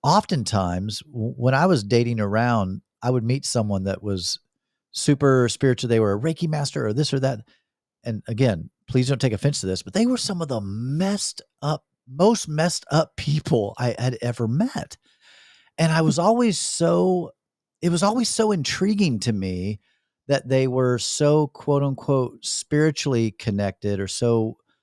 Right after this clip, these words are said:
and it just resonated with what you just said a minute ago. You said you didn't want to really get out and help people until you worked on yourself. And I, my assumption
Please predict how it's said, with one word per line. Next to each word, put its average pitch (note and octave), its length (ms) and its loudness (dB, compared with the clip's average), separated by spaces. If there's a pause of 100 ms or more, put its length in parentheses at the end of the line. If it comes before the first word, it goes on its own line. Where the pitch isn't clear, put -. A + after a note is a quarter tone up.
(1200)
and D#3 120 2
it D#3 100 -2
just F3 260 2
resonated E3+ 420 4
with A#2+ 100 4
what C3+ 100 0
you C3+ 60 2
just A#2+ 180 2
said C#3 120 6
a B2+ 60 4
minute A2+ 200 0
ago. G2+ 180 0
You G2 120 -2
said G#2+ 200 0
you A2 80 0
didn't B2+ 200 0
want A#2 120 2
to G#2+ 40 2
really G#2+ 260 2 (180)
get A#2+ 100 0
out G#2+ 140 0
and F2+ 80 -6
help A#2+ 180 0
people A2 200 0
until G2+ 200 0
you F#2+ 100 2
worked G#2+ 200 0
on F#2 100 0
yourself. A#2 420 2
And A2+ 100 -2
I, A#2 200 2 (760)
my D3+ 720 0
assumption G2+ 920 -2